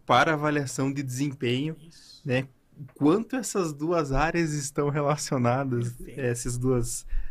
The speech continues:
Speaker 1: é, dois termos que estão dentro dos recursos humanos, mas também no desenvolvimento humano, é, e também quanto esse processo, é, de gestão de pessoas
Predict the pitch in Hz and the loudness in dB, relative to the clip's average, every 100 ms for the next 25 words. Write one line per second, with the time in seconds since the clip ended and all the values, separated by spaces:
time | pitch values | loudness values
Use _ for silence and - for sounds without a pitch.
0 | - - 123 120 120 117 117 113 160 127 | -4 0 2 4 2 2 -2 -6 -8 -2
1 | 123 127 - 135 139 - - 151 202 160 | -2 -2 -2 0 -2 -4 -4 -2 -2 -4
2 | 202 185 143 - 135 139 151 160 160 156 | -4 -8 -14 -16 -4 -2 0 0 0 -2
3 | 160 139 135 135 185 147 123 123 - 131 | -2 -6 -4 -2 -4 -4 -4 -6 -4 -4
4 | 127 135 131 120 - - - 123 123 127 | -2 -2 -4 -8 -18 -12 -6 -4 -2 -2
5 | 127 123 127 123 127 123 131 131 185 196 | -2 -2 -2 -2 -4 -6 -4 -2 -2 -6
6 | - - - - - 131 131 131 131 127 | -12 -20 -20 -16 -4 2 4 4 4 2
7 | 127 - 143 165 151 147 175 220 - - | 2 -4 -2 0 0 -2 -2 -6 -10 -20
8 | - - 165 165 226 - - 180 - 190 | -20 -4 0 0 0 -6 -4 -2 -2 -2
9 | 202 190 - 151 190 - 147 - - _ | -2 -2 -2 -2 -2 -6 -8 -10 -14 _
10 | 131 127 127 127 123 127 139 - 139 143 | 0 2 4 2 0 -4 -4 -4 -2 -2
11 | 135 139 139 - 135 156 165 - | -2 -4 -2 0 2 2 0 -6